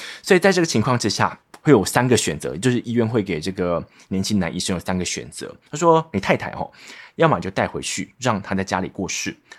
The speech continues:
第二个，留在医院里，把药都撤掉，但她只要留在医院里，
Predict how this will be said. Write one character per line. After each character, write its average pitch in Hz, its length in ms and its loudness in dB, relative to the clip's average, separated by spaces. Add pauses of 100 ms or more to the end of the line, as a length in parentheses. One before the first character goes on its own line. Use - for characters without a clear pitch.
第 - 160 -6
二 160 140 8
个， 98 320 -4
留 104 160 2
在 147 180 2
医 123 80 -8
院 117 240 2
里， - 160 -12 (140)
把 - 180 2
药 135 140 2
都 104 120 0
撤 101 260 0
掉， - 220 -2 (280)
但 175 180 4
她 139 160 0
只 98 140 -2
要 101 80 2
留 98 100 0
在 98 180 -2
医 104 100 -10
院 104 200 2
里， 80 140 -8